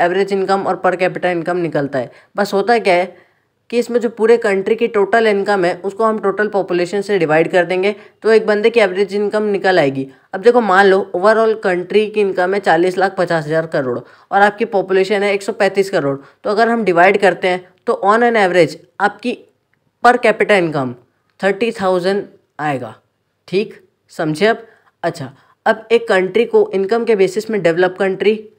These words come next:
जो कंट्री already डेवलप हो गई है, अंडर डेवलप कंट्री, जो अभी डेवलप होगी, या डेवलपिंग कंट्री, जो डेवलप हो रही है, तो इस बेसिस में हमारी इंडिया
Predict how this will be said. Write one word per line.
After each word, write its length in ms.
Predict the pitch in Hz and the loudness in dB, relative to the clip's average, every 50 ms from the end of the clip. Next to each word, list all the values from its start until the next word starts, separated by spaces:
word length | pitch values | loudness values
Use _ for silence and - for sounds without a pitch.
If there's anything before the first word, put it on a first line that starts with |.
| _ _ _ - | _ _ _ -8
जो 180 | 147 165 190 | -2 0 0
कंट्री 320 | 190 190 180 175 170 202 143 | 2 2 0 0 0 -2 -2
already 500 | - - 151 147 135 139 143 147 156 175 175 | -2 -2 -2 -2 0 -2 -2 0 0 0 2
डेवलप 300 | 190 185 180 185 180 185 | 2 2 2 2 0 0
हो 60 | 185 | -2
गई 180 | 175 185 185 190 | -2 0 2 2
है, 120 | 202 202 196 - - _ _ - | 2 0 -2 -8 -20 _ _ -8
अंडर 360 | - 185 196 214 214 247 254 247 | -4 -2 0 2 4 4 6 6
डेवलप 320 | 247 240 220 233 240 233 240 | 6 4 4 4 2 2 2
कंट्री, 400 | 233 220 214 214 226 247 254 240 - - - | 0 0 0 0 0 0 0 -2 -6 -6 -2
जो 60 | 202 | 0
अभी 140 | 202 190 202 196 | 2 2 2 4
डेवलप 400 | 165 165 147 147 165 175 175 170 - - | 4 2 2 2 2 0 0 0 -4 -6
होगी, 300 | 147 151 165 185 208 196 - - _ _ - - | -6 -4 -2 -4 -4 -6 -8 -20 _ _ -2 2
या 100 | 226 233 | 2 4
डेवलपिंग 500 | 220 214 190 185 180 180 180 220 214 208 | 6 4 6 4 4 2 2 0 0 0
कंट्री, 320 | 196 185 175 160 - 196 196 | 0 0 0 -2 -2 -4 -2
जो 180 | 185 196 214 | 2 2 4
डेवलप 420 | 208 185 190 170 175 190 196 196 - - | 4 4 4 4 4 2 0 0 -2 -2
हो 100 | 180 180 | 0 2
रही 220 | 175 170 147 147 | 2 2 2 0
है, 120 | 139 135 131 - - - _ _ _ - _ _ _ _ _ - | -2 -6 -6 -8 -16 -20 _ _ _ -20 _ _ _ _ _ -2
तो 60 | 196 208 | 2 2
इस 100 | 214 185 | 2 2
बेसिस 380 | 175 175 175 170 175 226 208 214 | 2 0 0 0 0 -4 -4 -2
में 160 | 208 202 202 202 - - _ _ | -2 -2 -2 -4 -8 -20 _ _
हमारी 340 | - 190 196 202 208 208 220 202 | -4 0 2 2 4 4 4 4
इंडिया 300 | 175 165 170 185 175 | 4 4 4 4 4